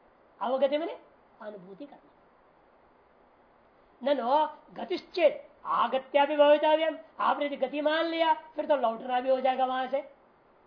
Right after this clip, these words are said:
वहां तो आदमी लौट जाएगा फिर। ये कैसे कहे, "गत्वा न निवर्तन्ते",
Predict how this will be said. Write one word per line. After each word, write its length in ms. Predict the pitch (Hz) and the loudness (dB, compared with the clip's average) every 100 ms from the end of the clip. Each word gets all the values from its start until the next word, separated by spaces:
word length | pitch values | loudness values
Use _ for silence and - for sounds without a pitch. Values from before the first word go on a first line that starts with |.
| _ _ _ _ _ _ _ _ - | _ _ _ _ _ _ _ _ -16
वहां 120 | 190 | -8
तो 80 | 220 | -2
आदमी 200 | 262 277 | 0 2
लौट 200 | 311 320 | 2 0
जाएगा 260 | 320 311 302 | 0 2 0
फिर। 200 | 302 - _ _ _ _ _ _ _ _ - | -2 -16 _ _ _ _ _ _ _ _ -16
ये 60 | 233 | -6
कैसे 340 | 254 285 302 | -4 2 2
कहे, 120 | 285 | 2
"गत्वा 300 | 277 285 294 | 0 0 2
न 120 | 285 | 2
निवर्तन्ते", 720 | 277 285 285 294 285 285 - | 2 2 4 2 2 0 -2